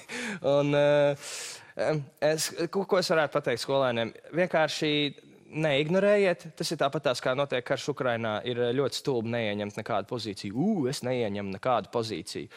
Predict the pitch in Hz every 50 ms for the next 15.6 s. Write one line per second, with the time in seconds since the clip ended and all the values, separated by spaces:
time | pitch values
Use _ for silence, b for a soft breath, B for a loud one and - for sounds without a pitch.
0 | B B B B B B B - 180 180 170 - 151 135 117 - - 135 120 113
1 | 110 107 - - - 117 117 110 101 113 113 110 110 110 110 107 107 107 104 104
2 | - 123 120 113 107 - - - - 131 139 135 113 - 131 143 151 143 123 110
3 | - - 110 104 - - 127 123 120 110 92 90 - - 104 92 - - - 98
4 | 92 95 B B B B B 117 127 127 127 123 - - - 139 135 160 160 160
5 | 151 110 135 139 139 135 135 139 143 139 - 156 156 160 147 - - 156 165 135
6 | 131 - 135 - - 151 147 139 131 156 170 - - - 143 120 120 B B B
7 | B B B 78 - - 101 160 - 143 175 170 156 131 113 - - 139 127 127
8 | 127 139 151 - - 151 135 123 120 120 117 113 113 110 110 107 - - 123 127
9 | 139 - - 120 135 143 147 127 113 107 104 101 101 - - - - 139 131 123
10 | - - 117 107 98 - - - - 127 120 117 127 139 143 123 101 98 - -
11 | 131 123 117 107 101 - - 135 123 123 127 120 - - 170 170 - 139 117 -
12 | - - 123 120 117 110 - - 107 101 98 - 135 117 - - 110 98 98 110
13 | 104 104 - - 104 101 101 98 - - 113 101 - - 101 - - 101 101 110
14 | 107 - - 139 127 - - 143 139 127 - - - - - - - - - 113
15 | 113 117 113 110 110 110 110 110 110 110 110 117